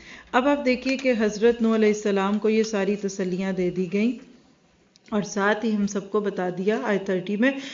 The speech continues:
"इन्न फी ज़ालिकल आयात", यकीनन इसमें बड़ी निशानियां हैं, "व इन कुन्ना लमुबतलीन", और यकीनन हम तो आजमाने वाले हैं। अल्लाह ताला की ये सिफत देखिए ज़रा, मैं इसको पढ़ती हूँ ना तो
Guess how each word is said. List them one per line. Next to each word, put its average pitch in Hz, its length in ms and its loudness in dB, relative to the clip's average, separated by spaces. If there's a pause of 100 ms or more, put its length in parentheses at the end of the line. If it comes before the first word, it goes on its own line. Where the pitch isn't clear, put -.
(160)
"इन्न 311 300 4
फी 285 220 0
ज़ालिकल 202 640 2 (100)
आयात", 175 600 -2 (520)
यकीनन 285 420 2
इसमें 254 300 0
बड़ी 233 180 2
निशानियां 247 600 2
हैं, 220 180 2 (560)
"व 233 120 4
इन 277 220 4
कुन्ना 202 420 2
लमुबतलीन", 226 960 2 (260)
और 269 140 4
यकीनन 294 460 2
हम 190 200 0
तो 202 120 0
आजमाने 240 480 2
वाले 247 260 2
हैं। 240 140 0 (640)
अल्लाह 302 200 0
ताला 226 240 0
की 208 160 2
ये 208 140 0
सिफत - 440 -6
देखिए 180 320 -6
ज़रा, 180 240 -10 (340)
मैं 226 100 4
इसको 233 220 0
पढ़ती 220 300 0
हूँ 220 80 2
ना 233 100 2
तो 233 320 2